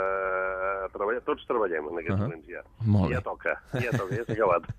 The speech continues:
Speaker 2: <laughs> Eh, clar,
Speaker 1: Mm.
Speaker 2: nor-, normalment quan parlem d'un pilot que guanya un títol mundial, a vegades quan grates una mica en la família trobes un pare malalt de motos que fa que el seu nen des de molt petit pugi a una moto i que fins i tot moltes vegades són els pares els que arrosseguen els nens perquè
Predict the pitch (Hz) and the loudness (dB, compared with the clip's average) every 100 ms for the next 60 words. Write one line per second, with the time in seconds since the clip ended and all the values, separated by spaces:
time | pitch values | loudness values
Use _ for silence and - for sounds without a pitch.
0 | - - - - - 190 123 123 151 143 | -4 -4 -6 -8 -8 0 4 4 6 4
1 | 135 135 143 151 147 165 214 233 180 143 | 6 6 6 6 4 6 4 4 6 8
2 | 117 170 196 202 160 156 151 107 120 113 | 6 6 6 6 6 8 8 8 6 6
3 | 98 165 156 143 139 131 127 139 143 156 | 6 6 6 6 6 6 6 6 6 6
4 | 123 113 143 151 - - 123 123 175 180 | 8 8 8 6 6 2 4 6 8 8
5 | 156 156 151 139 127 160 165 180 - 117 | 8 6 6 6 6 6 6 6 10 10
6 | 98 - 185 190 147 123 101 104 117 151 | 8 6 4 6 8 8 8 6 8 8
7 | 147 135 175 - 165 233 - 120 - 156 | 8 8 8 6 4 4 4 6 6 6
8 | 151 - 139 156 135 120 117 135 165 147 | 6 6 6 6 8 8 8 8 8 8
9 | 143 113 156 185 127 120 127 160 170 180 | 6 4 6 6 6 6 6 6 6 4
10 | 196 147 147 151 139 196 160 175 175 151 | 4 2 4 4 4 4 4 4 4 4
11 | 151 165 165 165 147 - 160 151 147 - | 4 4 4 4 2 4 4 6 4 4
12 | - 135 123 123 123 - 196 180 135 117 | 2 4 4 4 4 4 2 4 6 6
13 | 123 151 156 131 143 175 | 4 4 6 6 8 4